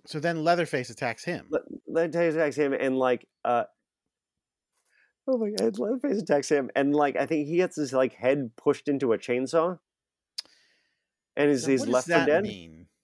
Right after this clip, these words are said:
Speaker 1: Head pushed into a chainsaw.
Speaker 2: Isn't it something like that?
Speaker 1: I believe you.
Speaker 2: Anyway, he,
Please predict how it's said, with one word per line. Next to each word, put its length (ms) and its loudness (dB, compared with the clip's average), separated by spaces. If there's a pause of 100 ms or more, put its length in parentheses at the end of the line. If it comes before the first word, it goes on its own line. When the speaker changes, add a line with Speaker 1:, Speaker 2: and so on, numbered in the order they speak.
(220)
Speaker 1:
Head 480 -10 (120)
pushed 360 -14
into 220 -14
a 60 -16
chainsaw. 680 -20 (340)
Speaker 2:
Isn't 220 2
it 120 0
something 340 -4
like 200 -4
that? 240 -4 (800)
Speaker 1:
I 100 -8
believe 460 -8
you. 340 -14 (1080)
Speaker 2:
Anyway, 200 4
he, 280 -2